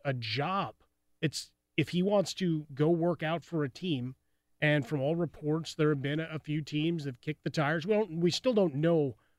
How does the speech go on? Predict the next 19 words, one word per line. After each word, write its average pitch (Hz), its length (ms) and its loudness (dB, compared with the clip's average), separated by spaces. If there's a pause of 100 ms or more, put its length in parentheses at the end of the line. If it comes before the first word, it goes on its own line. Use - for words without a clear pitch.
(200)
how 202 120 4
much 190 220 6
he 185 100 0
wants 151 380 0
to 147 100 -4
play 135 260 -2
football. 143 580 -4 (240)
We 151 80 0
still 196 220 4
don't 185 100 6
know 175 80 6
how 160 120 6
dedicated 151 680 0
he 127 140 -2
is. 151 260 -6 (240)
Again, 156 300 2
the 143 80 0
last 156 420 0 (680)
things 170 300 4